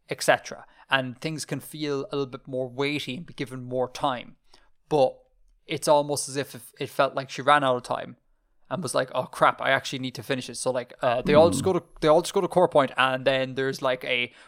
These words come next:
Speaker 1: what feels to me like not in, not a very massive struggle at the end, and then it's kinda done.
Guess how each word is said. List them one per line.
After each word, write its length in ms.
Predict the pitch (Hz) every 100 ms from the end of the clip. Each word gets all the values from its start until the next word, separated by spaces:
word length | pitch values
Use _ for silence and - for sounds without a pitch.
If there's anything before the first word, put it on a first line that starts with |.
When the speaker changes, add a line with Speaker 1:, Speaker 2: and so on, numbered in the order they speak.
| -
Speaker 1:
what 100 | 147
feels 260 | 185 170
to 60 | -
me 100 | 170
like 220 | 147 -
not 360 | 139 147 147 - -
in, 180 | 151 127 _ - 147
not 220 | 143 147 139
a 60 |
very 240 | 135 143 135
massive 500 | 131 135 - 143 123
struggle 400 | - 147 131 127
at 100 | -
the 120 | 127
end, 200 | 151 156
and 140 | 135
then 100 | 127
it's 120 | 127 -
kinda 300 | - 131 113
done. 340 | 170 151 160